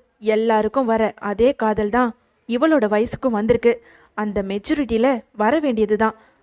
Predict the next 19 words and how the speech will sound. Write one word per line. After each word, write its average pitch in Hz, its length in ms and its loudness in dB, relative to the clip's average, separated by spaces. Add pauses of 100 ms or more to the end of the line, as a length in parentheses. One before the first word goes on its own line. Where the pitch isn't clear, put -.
அதுக்காக 247 440 0 (380)
இதையெல்லாம் 214 540 0
தாண்டி 240 300 0
அவளும் 220 280 0
வந்துடுவா. 226 380 2 (480)
அவளை 202 320 0
நான் 208 300 -2
சரி 240 180 0
பண்ணிப்பேன். 226 460 0 (400)
தேவையில்லாத 214 640 2
நீங்க 220 240 0
இனிமே 214 360 0 (360)
அவளை 196 280 0
பத்தி 196 340 -4 (160)
ஒரு 233 240 2
வார்த்தை 220 340 0
பேச 220 260 -2
வேண்டாம். 214 300 0 (600)
எழில், 220 360 2